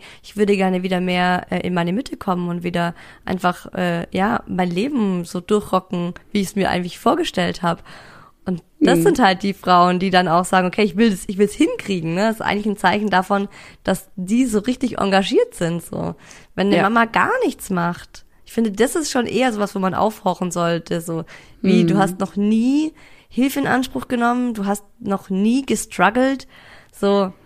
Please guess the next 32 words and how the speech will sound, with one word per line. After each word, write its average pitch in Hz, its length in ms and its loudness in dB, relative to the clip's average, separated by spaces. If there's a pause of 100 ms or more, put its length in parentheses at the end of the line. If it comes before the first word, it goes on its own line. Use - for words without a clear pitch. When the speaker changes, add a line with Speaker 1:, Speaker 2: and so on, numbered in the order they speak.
(560)
Speaker 1:
Das, 214 340 -2
das 240 280 -4
würde, 226 400 0
finde 254 220 4
ich 285 300 -2
tatsächlich, 240 680 -2 (460)
äh, 214 240 6
eher 220 180 6
befremdlich. 170 680 -4 (540)
Speaker 2:
Ja, 190 220 2 (180)
ja. 175 140 2 (460)
Ich - 140 -2
glaub 185 280 0
auch 185 240 2
tatsächlich, 190 480 -2
ich - 60 -2
hab 170 120 -2
das - 120 -6
auch - 140 0
mal 107 140 4
irgendwann 175 320 0
in 170 80 0
einer 156 100 0
Podcast-Episode 170 800 -6
erzählt, 175 380 -6
das - 160 -10
gibt's - 400 -6
gar 120 200 -6
nicht, 123 280 -10
dass - 240 -8
eine 165 140 2
Mutter, 185 560 0